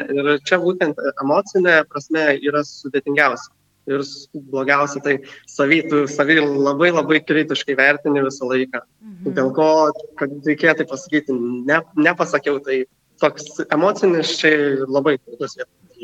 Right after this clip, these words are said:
Speaker 2: Mhm. Beje, kalbant apie emocinę temą, man neseniai teko bendrauti su mergina, kuri tiesiog, kai yra ramios būsenos, rami, psichologiškai rami jaučiasi, ji kalba sklandžiai. Bet jeigu šiek tiek susijaudina,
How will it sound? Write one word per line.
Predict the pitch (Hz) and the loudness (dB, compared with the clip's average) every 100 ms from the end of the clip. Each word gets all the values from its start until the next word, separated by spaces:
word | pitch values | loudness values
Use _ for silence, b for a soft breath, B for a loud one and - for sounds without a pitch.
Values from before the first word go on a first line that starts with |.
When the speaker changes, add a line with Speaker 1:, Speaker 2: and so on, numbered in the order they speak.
| 226 | -8
Speaker 2:
Mhm. | 208 180 202 233 320 B B B B | -6 -4 -6 -6 -10 B B B B
Beje, | 220 277 | 6 6
kalbant | 254 226 214 208 | 4 4 4 4
apie | 214 220 226 - | 2 6 4 6
emocinę | 202 240 254 220 190 | 6 6 6 6 4
temą, | 190 254 214 165 180 | 6 6 8 6 2
man | 214 214 | 0 2
neseniai | 208 220 226 233 | 2 4 4 4
teko | 233 220 220 214 202 | 2 0 0 0 0
bendrauti | 202 208 220 226 214 | 2 2 4 2 0
su | - | 2
mergina, | 208 196 180 226 523 | 4 4 6 6 6
kuri | 523 269 254 254 B B | 6 8 8 6 B B
tiesiog, | - 226 269 254 - - | 2 4 4 2 -2 -6
kai | - 240 - | 2 2 4
yra | 226 240 247 | 4 6 2
ramios | - 208 202 220 277 254 247 | 2 0 4 6 8 6 4
būsenos, | 180 190 330 453 - 214 180 170 - | -2 -2 0 2 4 4 4 2 2
rami, | 208 226 240 208 | 6 8 6 4
psichologiškai | - 208 214 226 220 185 - 196 | -2 0 4 4 4 2 0 0
rami | 180 185 208 | 2 2 4
jaučiasi, | 233 427 - 254 214 208 B B B | 6 4 4 0 0 -2 B B B
ji | 226 254 | 0 0
kalba | - 254 254 240 | 0 0 2 0
sklandžiai. | - - 226 254 277 214 175 156 B B B | -2 0 4 10 10 10 4 0 B B B
Bet | 202 220 | 0 2
jeigu | 277 220 | 2 2
šiek | - 302 - | 0 0 4
tiek | 302 | 2
susijaudina, | 294 208 - 196 233 330 359 226 175 165 | 4 0 2 4 4 6 6 6 4 0